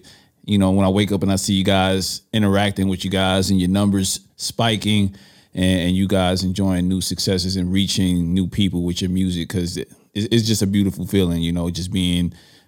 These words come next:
in this, is in this creative space, you know. So, uh, with that said, this is Cash One Half of the Don't Sleep on the Couch podcast.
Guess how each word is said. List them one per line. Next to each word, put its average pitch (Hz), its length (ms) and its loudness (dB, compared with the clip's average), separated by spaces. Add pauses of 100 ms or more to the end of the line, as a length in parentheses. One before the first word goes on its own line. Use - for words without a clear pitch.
(280)
in 98 120 4
this, 95 220 2
is 98 340 -4
in 98 120 2
this 92 160 0
creative 90 440 -2
space, 82 460 -6
you 82 80 -6
know. 80 220 -8
So, 85 400 -6 (420)
uh, 85 500 -2
with 95 180 -4
that 101 160 0
said, 98 360 0
this 98 200 -2
is - 40 -6
Cash 104 400 -2
One 92 180 -2
Half 92 300 0
of 92 60 -4
the 90 60 -4
Don't 98 220 -2
Sleep 95 200 -4
on 90 80 -2
the 87 60 -4
Couch 90 300 -2
podcast. 101 920 0